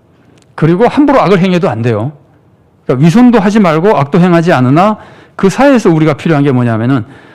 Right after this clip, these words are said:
솔직한 마음과 회개하는 마음, 그리고 동시에 절제하는 행동이 필요한 거예요. 이게, 이게 지금 예수님 오늘 본래 가르침보다 조금 뒷부분,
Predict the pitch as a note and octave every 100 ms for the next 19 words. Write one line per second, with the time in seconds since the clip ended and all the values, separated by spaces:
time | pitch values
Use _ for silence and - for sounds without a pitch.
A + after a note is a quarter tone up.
0 | - - _ - - C#4 - - A3 G#3
1 | D#3 C#3 C3 B2+ F3+ F#3+ G3 F3 D#3 C#3+
2 | C3+ A2 G#2+ C3+ D3 C#3+ B2+ B2 - E3+
3 | A3+ - - D3+ E3 C4+ B3 E3+ C3+ B2
4 | G2+ A#2 G2+ G#2 G2+ - _ _ _ _
5 | _ _ _ _ _ _ _ - C3 C3+
6 | D3+ D3+ C3 C#3 C3+ C3+ C3+ E3 D3 D3
7 | C#3 C3+ D#3+ D3+ C3 - C3 C#3+ C#3+ D3
8 | D3+ C3 - - - _ C#4+ A3+ C#3 A#2+
9 | C#3+ A3+ G3 C3+